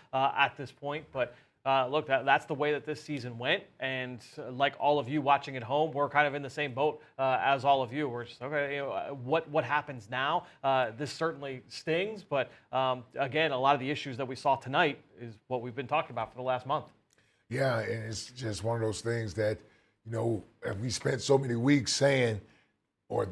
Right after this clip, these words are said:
Speaker 2: even the players saying, "We gotta get this stuff cleaned up, we gotta get this stuff cleaned up. We can't continue to play this way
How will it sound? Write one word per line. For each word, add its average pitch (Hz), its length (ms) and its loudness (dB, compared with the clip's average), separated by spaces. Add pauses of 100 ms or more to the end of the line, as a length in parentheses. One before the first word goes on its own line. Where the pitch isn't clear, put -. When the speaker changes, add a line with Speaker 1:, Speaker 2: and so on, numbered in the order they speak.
Speaker 2:
even 143 240 2
the 113 80 -2
players 135 440 4
saying, 98 380 -4 (260)
"We 107 60 -8
gotta 117 140 0
get 117 180 0
this 120 120 -2
stuff 117 260 6
cleaned 120 360 -2
up, 117 120 4
we 120 60 4
gotta 110 100 4
get 110 160 0
this 113 140 -4
stuff 107 300 -4
cleaned 117 360 0
up. 113 260 2 (340)
We 98 120 -10
can't 117 260 -2
continue 113 280 -4
to 110 40 -2
play 113 240 4
this 113 180 -2
way 113 340 4